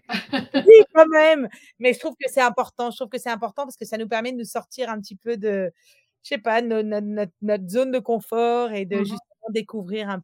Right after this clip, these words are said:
Speaker 2: peu, heu, ce que le monde peut offrir.
Speaker 1: Puis, si je te demandais, heu, le voyage extraordinaire que t'aimerais faire dans le futur, ça serait quoi ?
Speaker 2: Ah, je sais pas, heu, c'est une bonne, j'aimerais bien aller, heu, en Asie.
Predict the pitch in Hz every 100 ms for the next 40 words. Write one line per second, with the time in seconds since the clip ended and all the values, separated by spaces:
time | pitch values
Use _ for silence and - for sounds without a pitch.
0 | - 196 196 170 160 - 170 180 175 175
1 | 165 - 165 165 _ _ _ _ _ _
2 | _ _ _ 214 226 220 190 - 226 247
3 | 226 214 214 214 240 247 214 202 202 -
4 | 202 202 214 220 233 226 220 208 - 233
5 | 226 226 202 208 233 220 214 208 196 196
6 | 190 - 220 262 240 196 185 180 185 220
7 | 233 220 196 202 196 196 _ _ _ _
8 | _ _ _ _ _ _ _ _ _ _
9 | _ _ _ 220 226 - - - - 175
10 | 185 175 - 175 - _ 208 202 202 208
11 | 208 214 - 196 185 180 175 170 - -
12 | - - 190 185 202 202 233 226 240 254
13 | 339 339 254 262 247 202 190 208 208 208
14 | 180 180 202